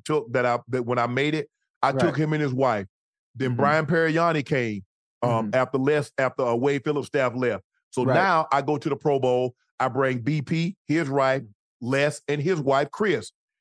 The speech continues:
Speaker 1: And
Speaker 2: Right.
Speaker 1: then I go to Baltimore. I make the Pro Bowl. I take
Speaker 2: Mm-hmm.
Speaker 1: Wade Harmon, my position coach, his wife,
Speaker 2: Right.
Speaker 1: B P, his wife,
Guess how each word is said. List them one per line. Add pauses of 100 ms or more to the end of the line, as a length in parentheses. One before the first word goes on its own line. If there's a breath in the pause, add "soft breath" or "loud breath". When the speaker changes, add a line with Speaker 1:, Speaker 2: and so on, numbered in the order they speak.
(120)
Speaker 1:
And
Speaker 2:
Right.
Speaker 1:
then
I
go
to
Baltimore.
I
make
the
Pro
Bowl. (300)
I
take
Speaker 2:
Mm-hmm.
Speaker 1:
Wade
Harmon,
my
position
coach, (120)
his
wife,
Speaker 2:
Right. (380)
Speaker 1:
B
P,
his
wife,